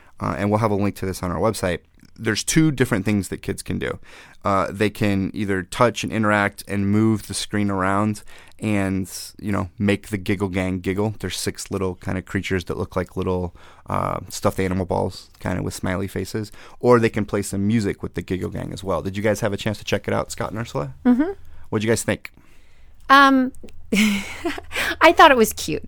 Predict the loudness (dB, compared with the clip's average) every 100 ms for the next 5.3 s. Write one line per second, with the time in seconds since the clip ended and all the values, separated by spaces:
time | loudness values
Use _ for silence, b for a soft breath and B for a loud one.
0 | 4 8 8 8 4 4 6 4 4 0
1 | 0 2 4 6 8 6 10 10 10 6
2 | 6 2 0 0 2 2 2 2 4 2
3 | 2 -4 0 6 6 4 -2 -2 -2 0
4 | 0 0 -2 0 -2 -2 -2 0 0 -2
5 | -2 -2